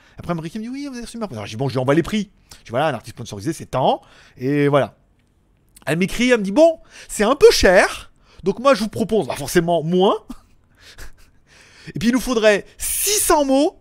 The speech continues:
Putain, mais t'imagines, un article sponsorisé, c'est deux cents, trois cents mots. C'est pas mal déjà.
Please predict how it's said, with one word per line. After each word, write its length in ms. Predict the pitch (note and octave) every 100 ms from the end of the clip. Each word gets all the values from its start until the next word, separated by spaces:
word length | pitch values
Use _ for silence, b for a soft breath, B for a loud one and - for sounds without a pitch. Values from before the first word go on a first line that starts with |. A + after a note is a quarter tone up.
| _
Putain, 180 | - B2+
mais 100 | A#2
t'imagines, 280 | D3+ F#3 B3+
un 80 | D#3+
article 240 | D3 E3+
sponsorisé, 400 | - D#3 F3+ A#3
c'est 140 | - A2+
deux 180 | B2
cents, 240 | B2 D#3+ D#3
trois 200 | - E3+
cents 140 | A#3+
mots. 300 | C#4 B3+ - _
C'est 100 | -
pas 140 | G3
mal 160 | A#3 G3
déjà. 280 | D#3 C#3+